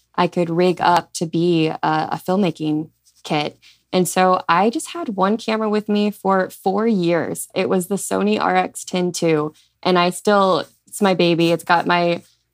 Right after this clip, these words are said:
um, old school camera strap, everything, just all the memories with that. Um, and then, you know, bringing along having a, a little GoPro or, um, you know, my, my audio equipment. I would have Rode mic, uh,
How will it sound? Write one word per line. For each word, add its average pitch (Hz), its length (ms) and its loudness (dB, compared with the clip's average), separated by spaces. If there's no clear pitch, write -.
um, 170 560 2
old 196 180 2
school 190 240 0
camera 226 320 -2
strap, 208 500 2
everything, 196 540 0
just 190 180 -6
all 208 180 2
the 202 60 2
memories 180 460 -2
with 160 160 -4
that. 156 340 -2
Um, 170 520 -4
and 185 140 2
then, 185 340 -2
you 196 80 -2
know, 185 180 0
bringing 190 440 0
along 180 500 -2
having 190 320 0
a, 196 180 -2
a 208 100 0
little 226 240 2
GoPro 190 800 0
or, 185 640 0
um, 185 600 0
you 196 140 -2
know, 185 140 2
my, - 320 -6
my 185 160 2
audio 208 340 4
equipment. 160 600 -2
I 165 80 -2
would 170 100 -2
have 170 460 0
Rode 180 320 0
mic, 170 480 -4
uh, 175 380 -2